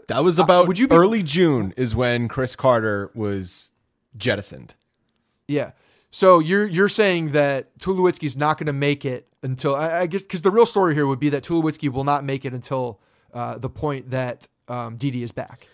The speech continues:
Speaker 2: That's what you're saying.
Speaker 1: Uh,
Speaker 2: We're gonna have to have a stopgap in, in between there.
Speaker 1: Uh, no, I'm not necessarily saying that. I'm saying, though, that Tulowitzki, uh, Tulowitzki will not finish this,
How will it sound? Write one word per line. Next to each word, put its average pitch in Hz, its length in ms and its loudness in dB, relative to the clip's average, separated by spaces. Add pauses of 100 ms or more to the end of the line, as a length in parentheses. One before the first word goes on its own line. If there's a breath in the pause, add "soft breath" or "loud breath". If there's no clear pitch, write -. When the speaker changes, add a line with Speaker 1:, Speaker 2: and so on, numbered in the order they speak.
(140)
Speaker 2:
That's 151 180 -2
what 127 40 -12
you're 127 100 -8
saying. - 300 -14 (440)
Speaker 1:
Uh, 131 140 0
Speaker 2:
We're 151 100 4
gonna 160 140 2
have 160 120 2
to 160 60 0
have 139 80 0
a 131 40 -4
stopgap 135 520 -2
in, 120 60 -10
in 135 120 -6
between 123 280 -6
there. - 100 -6
Speaker 1:
Uh, 202 480 4
no, 202 300 6
I'm 165 100 6
not 202 160 4
necessarily 185 540 0
saying 139 300 0
that. 101 280 -2
I'm 135 180 2
saying, 139 380 0
though, 127 160 2
that 117 240 -2
Tulowitzki, 123 880 -2 (320)
uh, 123 140 -2
Tulowitzki 170 760 0
will 135 120 2
not 127 260 2
finish 131 380 -4
this, 113 300 -10